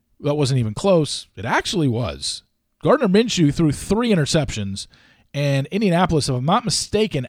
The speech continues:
outgained Jacksonville by quite a few yards. I mean, more than quite a few.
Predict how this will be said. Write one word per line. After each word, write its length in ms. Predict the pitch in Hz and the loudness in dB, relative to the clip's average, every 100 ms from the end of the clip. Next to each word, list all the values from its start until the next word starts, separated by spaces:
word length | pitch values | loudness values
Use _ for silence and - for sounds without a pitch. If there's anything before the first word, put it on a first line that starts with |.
| - | -8
outgained 920 | 151 190 151 113 147 180 160 131 127 | -2 -2 -4 -2 0 2 2 0 -4
Jacksonville 680 | 117 127 131 - 127 123 117 | -4 -4 -2 -4 -2 0 0
by 160 | 104 107 | -2 -6
quite 300 | - 175 180 | -4 0 2
a 60 | 143 | 0
few 160 | 151 | -2
yards. 520 | 120 104 78 73 - - _ _ _ _ _ _ - _ _ _ _ _ - | -4 -4 -8 -12 -16 -18 _ _ _ _ _ _ -20 _ _ _ _ _ -4
I 80 | 160 | -2
mean, 340 | 143 123 104 - _ _ _ _ _ _ _ _ _ | 0 -2 -4 -12 _ _ _ _ _ _ _ _ _
more 320 | 143 165 202 | 2 6 6
than 100 | 147 | 4
quite 240 | 120 135 113 | 0 -2 -2
a 60 | |
few. 320 | - 110 78 | -6 -8 -10